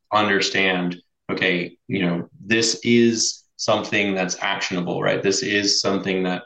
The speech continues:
we should be doing something about. It's credible, you know, threat intelligence data. Um, I don't have to sort through my threat intel data. So you, you mentioned, like, a, a portal for your portal, right?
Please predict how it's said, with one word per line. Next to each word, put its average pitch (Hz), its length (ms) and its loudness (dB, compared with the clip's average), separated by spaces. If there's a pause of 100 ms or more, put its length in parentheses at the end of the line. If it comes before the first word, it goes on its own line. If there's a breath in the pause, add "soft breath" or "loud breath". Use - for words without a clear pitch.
we 98 240 2
should 98 260 0
be 92 380 0 (220)
doing 101 280 2
something 92 460 0
about. 85 460 -2 (340 loud breath)
It's 95 340 0
credible, 92 800 0
you 90 100 -4
know, 85 80 -4
threat 92 240 2
intelligence 87 640 2
data. - 400 -2 (440 soft breath)
Um, 87 480 0 (100)
I 104 100 0
don't 104 460 0
have 98 340 0
to 95 600 0 (320)
sort 104 520 0
through 98 340 6
my 90 460 0 (360)
threat 98 200 2
intel 95 340 2
data. 90 280 0
So - 160 -4
you, 92 120 0
you 95 160 0
mentioned, 98 320 0
like, 95 180 0
a, 95 200 2
a 104 180 0
portal 113 240 4
for 107 160 -2
your 98 180 2
portal, 101 300 0
right? 98 220 0